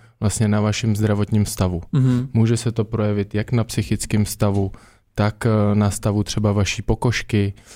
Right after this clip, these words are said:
Speaker 1: a, a dále. Jo, takže to je, je to opravdu komplex, eh, vlastně toho fungování celého vašeho těla.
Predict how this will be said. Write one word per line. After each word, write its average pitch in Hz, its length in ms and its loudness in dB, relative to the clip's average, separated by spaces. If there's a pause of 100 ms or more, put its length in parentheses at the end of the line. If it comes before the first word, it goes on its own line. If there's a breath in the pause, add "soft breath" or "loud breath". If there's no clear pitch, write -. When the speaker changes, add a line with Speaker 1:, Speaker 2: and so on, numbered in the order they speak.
(240 loud breath)
Speaker 1:
a, 104 220 2 (120)
a 110 60 0
dále. 98 460 0 (260)
Jo, 101 280 2
takže 107 260 0
to 107 160 2
je, 104 460 2 (100)
je 101 120 2
to - 160 0
opravdu 107 420 0
komplex, 110 720 0
eh, 113 40 4 (360)
vlastně 101 340 -2
toho 104 200 0
fungování 104 840 2
celého 107 400 2
vašeho 107 360 0
těla. 92 340 -2